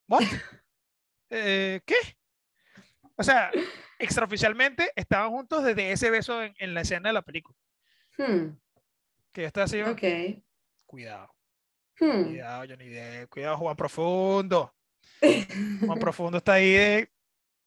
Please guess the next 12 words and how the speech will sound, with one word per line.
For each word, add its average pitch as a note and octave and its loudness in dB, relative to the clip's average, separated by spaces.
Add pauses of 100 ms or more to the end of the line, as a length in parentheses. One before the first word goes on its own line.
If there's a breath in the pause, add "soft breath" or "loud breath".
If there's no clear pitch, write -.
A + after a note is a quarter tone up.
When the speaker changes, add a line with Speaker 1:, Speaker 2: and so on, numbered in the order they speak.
(340)
Speaker 1:
cizañoso. E3 0
Speaker 2:
Juan A3 2
Profundo. G3 2
Speaker 1:
<laughs> G#4+ 6 (540 loud breath)
Y G3 0
Amber F3+ 4
Escuchada F#3+ 4
también, F#3+ -6
como B3 -6
que F3 -12 (200)
Speaker 2:
<laughs> - 2 (180)
Amber B3 0